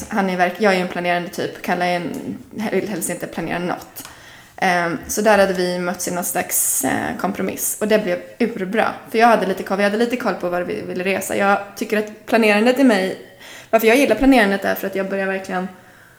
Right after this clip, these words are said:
ja, jag läser på, jag tänker ut, jag tittar ut. Allt från liksom, eh, små kaféer att gå på till, eh, aktiviteter att göra och sådär. Så jag börjar ju resa redan i huvudet när jag börjar planera. Men jag kan ju också, man kan ju reglera det lite för mycket. Eh,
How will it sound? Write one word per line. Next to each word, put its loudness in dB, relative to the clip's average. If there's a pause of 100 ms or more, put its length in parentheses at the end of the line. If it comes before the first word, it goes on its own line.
(220)
ja, 4
jag 4
läser 2
på, 0
jag -2
tänker 0
ut, 2
jag -4
tittar -2
ut. 4
Allt 0
från 0
liksom, -4 (560)
eh, 0
små 0
kaféer 0
att 0
gå 2
på 0
till, -2 (400)
eh, 0
aktiviteter -2
att 2
göra 4
och -4
sådär. 0
Så -2
jag 6 (120)
börjar 2
ju 2
resa 0
redan 2
i -2
huvudet -2
när -4
jag -4
börjar 0
planera. 0 (600)
Men 4
jag 2
kan 2
ju 4
också, 2 (140)
man 0
kan -2
ju -2
reglera 0
det 2
lite -6
för -6
mycket. -4 (540)
Eh, 2